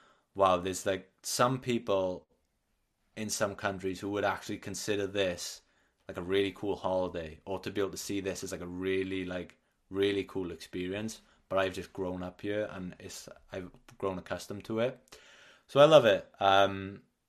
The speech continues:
and yeah, it doesn't get the sort of recognition it deserves. Um, I think, you know, we o-, only have a population of three point six million or something, so not really a big country. But there's so much history, and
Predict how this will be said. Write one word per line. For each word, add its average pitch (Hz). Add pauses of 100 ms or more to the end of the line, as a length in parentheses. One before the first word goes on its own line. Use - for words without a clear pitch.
(140)
and 120
yeah, 135
it -
doesn't 135
get 101
the 95
sort -
of 92
recognition 90
it 82
deserves. 85 (340)
Um, 90 (160)
I 92
think, 107 (100)
you -
know, - (100)
we 98
o-, 92
only 107
have 95
a 92
population 92
of 87 (320)
three 92
point 90 (480)
six -
million 90
or 98
something, 101
so 90 (400)
not 104
really 101
a 90
big 95
country. 113 (960)
But 120
there's 127
so 127
much 113
history, 95 (180)
and 87